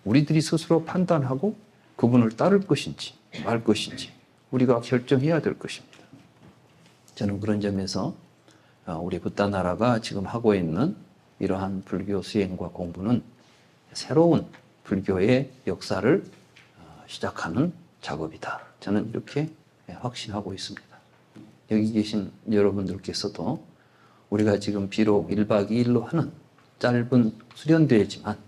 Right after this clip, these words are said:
이 수련대회가 갖는 의미는 이제 불교의 새로운 역사를 이루는 매우 중차대한 일을 우리들이 영광스럽게 함께 동참해서 하고 있다.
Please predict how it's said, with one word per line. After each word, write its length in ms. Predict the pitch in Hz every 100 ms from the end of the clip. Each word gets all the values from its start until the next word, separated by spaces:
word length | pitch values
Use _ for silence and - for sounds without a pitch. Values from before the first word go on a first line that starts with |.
| - _ _ - _ -
이 140 | 120 110
수련대회가 680 | - 156 160 139 123 110
갖는 460 | - 110 117 110 107
의미는 560 | 110 123 123 - 120 170 - _ _ _ _ _
이제 380 | 110 127 131 127
불교의 580 | - 110 120 101 117 -
새로운 420 | - 147 196 170
역사를 520 | 123 117 135 135 123
이루는 320 | 104 113 95 - _ _ _ _ _ -
매우 400 | 101 113 147 139
중차대한 920 | - 110 127 - 170 160 143 120 - - - _ -
일을 280 | 107 98 - - _ _
우리들이 600 | 101 101 98 110 120 107 107
영광스럽게 800 | 98 104 101 95 95 - 127 123 _ _
함께 380 | - 151 92 85 -
동참해서 640 | 104 98 98 95 95 - - - - -
하고 260 | - 101
있다. 320 | 95 - -